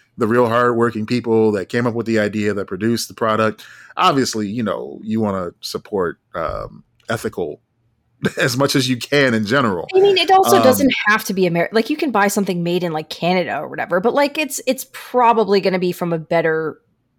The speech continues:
Speaker 2: resource, you know, like, a more ethical, hopefully, situation.
Speaker 1: Yeah.
Speaker 2: I don't know.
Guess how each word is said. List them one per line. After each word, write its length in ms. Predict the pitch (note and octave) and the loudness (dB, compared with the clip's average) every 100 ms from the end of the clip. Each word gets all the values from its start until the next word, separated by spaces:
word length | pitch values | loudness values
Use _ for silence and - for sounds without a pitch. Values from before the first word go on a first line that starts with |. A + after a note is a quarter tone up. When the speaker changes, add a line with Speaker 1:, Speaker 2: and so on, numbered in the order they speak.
| _ | _
Speaker 2:
resource, 720 | E3+ F3+ E3 - - - - | -8 -6 -6 -8 -12 -12 -8
you 100 | F#3 | -4
know, 300 | F3 E3 D#3+ | -2 -2 -2
like, 200 | D#3 D#3 | -2 -4
a 60 | F3 | -4
more 240 | E3+ D#3 - | -4 -4 -4
ethical, 680 | E3 - E3+ D#3 D3 C#3+ - _ - - | -6 -6 -6 -4 -2 -4 -10 _ -20 -12
hopefully, 680 | E3+ E3+ - E3 D3 C#3+ _ _ _ _ _ | -12 -10 -10 -6 -8 -10 _ _ _ _ _
situation. 640 | - D#3+ D3 B2 G2+ E3+ | -12 -10 -10 -10 -4 0
Speaker 1:
Yeah. 80 | B2+ - | 0 -2
Speaker 2:
I 200 | - E3 - | -8 -10 -10
don't 60 | - | -16
know. 40 | - | -20